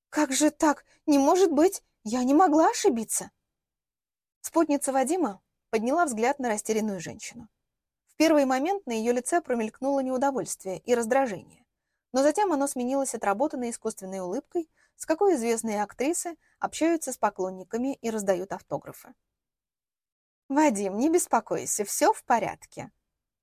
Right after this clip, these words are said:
проговорила она примирительно. "На чём вам расписаться?" Поклонница оживилась и протянула ей какой-то буклет. "Что вам написать?" "Ну, не знаю, Ираиде Синицыной дружески". "Вот,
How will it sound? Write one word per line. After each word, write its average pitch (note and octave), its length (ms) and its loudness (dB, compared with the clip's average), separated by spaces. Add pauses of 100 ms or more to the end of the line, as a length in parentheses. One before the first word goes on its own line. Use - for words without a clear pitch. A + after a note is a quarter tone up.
проговорила A3+ 580 2
она G3 200 -4
примирительно. F#3 720 -12 (340)
"На F#4+ 200 4
чём F4 280 2
вам A#3+ 160 2
расписаться?" G3+ 800 -4 (840)
Поклонница G3+ 580 0
оживилась C#4 520 -2 (280)
и C#4+ 100 -2
протянула F4 440 0
ей D4 220 2
какой-то B3 400 -4
буклет. F3 500 -14 (600)
"Что - 280 4
вам A3+ 180 2
написать?" - 600 -8 (680)
"Ну, F#4+ 340 6
не D#4+ 100 6
знаю, A3 480 0 (260)
Ираиде C#4+ 560 6
Синицыной A#3+ 680 0
дружески". B3 680 -2 (680)
"Вот, G3 400 -8